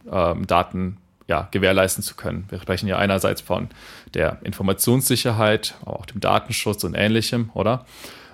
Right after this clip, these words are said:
Hier hat der Bund dann anschließend beschlossen, die richtige Entscheidung zu treffen. Er hat, ähm, dort auch nur mit den jeweiligen Profis in den Bereichen zusammengearbeitet. Also ich sag jetzt mal das Beispiel,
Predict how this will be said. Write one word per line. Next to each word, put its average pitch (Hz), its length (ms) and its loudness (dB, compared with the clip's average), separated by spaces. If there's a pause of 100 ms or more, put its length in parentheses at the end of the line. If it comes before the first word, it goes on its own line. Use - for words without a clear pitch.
(120)
Hier 127 380 4
hat - 300 2
der 113 60 8
Bund 110 380 2
dann 98 300 4
anschließend 104 640 0
beschlossen, 101 480 0
die 98 80 -2
richtige 131 320 0
Entscheidung 131 380 0
zu 131 80 -2
treffen. 123 580 0
Er 101 140 -6
hat, - 420 -2
ähm, 95 300 2
dort 95 180 0
auch 92 220 -2 (140)
nur 123 180 4
mit 117 180 2
den 107 160 2
jeweiligen 101 460 2
Profis 143 540 2 (420)
in 107 160 4
den 101 260 4
Bereichen 101 480 2
zusammengearbeitet. 113 960 4
Also 92 160 -2
ich 90 60 -4
sag 95 180 0
jetzt - 160 -8
mal 92 300 0
das - 160 -10
Beispiel, 101 540 -2